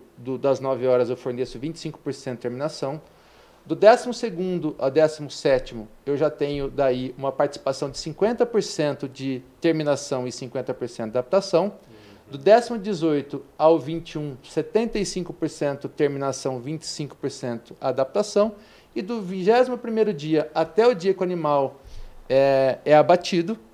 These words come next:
Speaker 1: esses animais recebem uma dieta estritamente de terminação. Com
Speaker 2: Que é,
Speaker 1: alta
Speaker 2: que é, que é pra terminação mesmo.
Speaker 1: que daí ela tem alta
Speaker 2: Uhum.
Speaker 1: densidade energética, depois nós vamos discutir um pouquinho sobre ela também.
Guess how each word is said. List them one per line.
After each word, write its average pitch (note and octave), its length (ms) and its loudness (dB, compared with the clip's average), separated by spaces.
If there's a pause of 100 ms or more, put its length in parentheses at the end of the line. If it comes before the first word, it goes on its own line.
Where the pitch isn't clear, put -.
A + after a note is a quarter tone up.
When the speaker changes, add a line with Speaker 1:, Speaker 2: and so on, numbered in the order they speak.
(120)
Speaker 1:
esses F3 720 2
animais E3+ 400 4
recebem D#3+ 500 0 (100)
uma D#3 200 -4
dieta C3 580 2 (380)
estritamente D#3 680 0
de - 40 -20
terminação. D3+ 500 -4 (200)
Com - 40 -20
Speaker 2:
Que C#3+ 60 -6
é, C3+ 40 2
Speaker 1:
alta D#3+ 420 10
Speaker 2:
que E3 100 -4
é, - 100 -4 (140)
que C#3+ 80 -6
é - 20 -2
pra D#3 220 4
terminação D3 520 -4
mesmo. A2 220 -6
Speaker 1:
que F3 100 4
daí D3+ 240 8
ela D3 100 8
tem D3+ 200 0
alta D#3+ 260 8
Speaker 2:
Uhum. C#3+ 60 0
Speaker 1:
densidade C#3+ 480 2
energética, C#3+ 540 2
depois D3 200 -6
nós C#3+ 140 -4
vamos C#3+ 140 -6
discutir - 260 -10
um C#3+ 60 -8
pouquinho C#3 280 -6
sobre C3+ 240 -2
ela C3 120 8
também. C3 360 -2